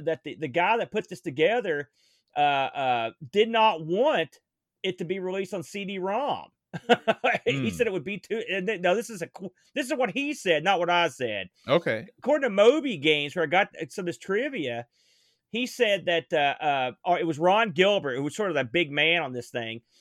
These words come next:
Speaker 1: He said C D roms were too slow, and they, and they wouldn't allow him to do what he wanted. And he did, also didn't think that the C D format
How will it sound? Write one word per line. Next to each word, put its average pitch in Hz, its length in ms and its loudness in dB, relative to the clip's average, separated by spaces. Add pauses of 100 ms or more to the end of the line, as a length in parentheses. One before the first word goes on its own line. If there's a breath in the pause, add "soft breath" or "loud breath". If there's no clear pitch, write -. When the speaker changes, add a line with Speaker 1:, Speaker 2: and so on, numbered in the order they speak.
(160)
Speaker 1:
He 220 100 -2
said 226 260 2
C 214 160 -4
D 214 220 -4
roms 208 560 0
were 165 80 -6
too 214 300 -4
slow, 175 840 2
and 165 160 -2
they, 165 200 4 (120)
and 170 200 -2
they 160 180 2
wouldn't 190 300 -2
allow 208 180 4
him 190 80 -2
to 170 60 -2
do 185 120 0
what 190 120 -2
he 151 80 -2
wanted. 185 420 -2
And 147 100 -4
he 165 80 0
did, 175 200 -2
also 220 280 4
didn't 170 220 -4
think 190 200 -2
that 165 120 -8
the 143 60 -12
C 214 180 -8
D 185 100 -6
format 185 600 0